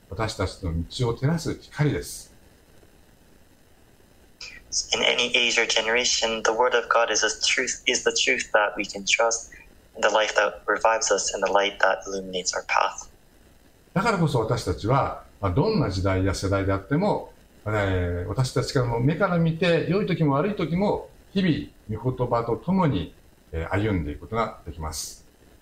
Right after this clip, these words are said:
Speaker 2: That is why, regardless of the age and generation, whether it's in season or out of season, we can walk with the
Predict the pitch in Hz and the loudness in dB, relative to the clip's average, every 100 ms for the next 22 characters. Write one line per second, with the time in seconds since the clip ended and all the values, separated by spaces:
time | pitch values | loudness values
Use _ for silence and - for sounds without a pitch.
0 | - - - - _ - - - - - | -20 -20 -20 -20 _ -20 -20 -20 -20 -20
1 | - - - - 123 123 - 120 120 113 | -20 -20 -16 -2 2 2 4 4 4 2
2 | 113 - 117 113 117 113 - - 117 - | 0 -2 0 2 2 2 0 2 0 0
3 | 104 101 101 98 101 104 101 104 - - | -2 0 0 0 0 0 0 0 0 0
4 | 214 220 - - - - - - 110 101 | -4 -6 -18 -20 -20 -20 -6 0 2 2
5 | 104 - 117 120 - 110 107 104 120 117 | 0 2 2 2 0 0 2 2 2 2
6 | 113 113 107 120 123 123 - - 104 104 | 0 0 0 0 -2 -4 -6 -2 -2 2
7 | 104 107 - 107 95 | 2 2 0 -2 -2